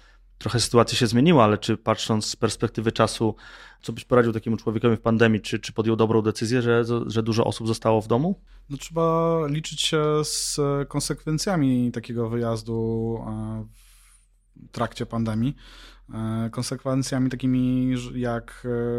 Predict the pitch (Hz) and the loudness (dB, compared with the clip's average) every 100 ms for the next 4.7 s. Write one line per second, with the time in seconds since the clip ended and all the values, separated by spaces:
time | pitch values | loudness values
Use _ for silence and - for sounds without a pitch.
0 | 120 120 - 123 120 120 120 123 - 120 | -2 -6 -4 -4 -2 -4 -4 -6 -2 0
1 | 117 117 117 113 113 113 113 113 113 113 | 0 0 -2 -2 -2 -4 -4 -6 -8 -8
2 | 113 - - _ _ 123 120 117 113 113 | -10 -14 -20 _ _ -4 0 -2 -2 -8
3 | 117 120 117 117 113 117 117 117 113 113 | -4 -4 -2 -2 -2 -4 -4 -6 -6 -6
4 | 113 110 117 113 113 113 | -8 -8 -6 -6 -4 -6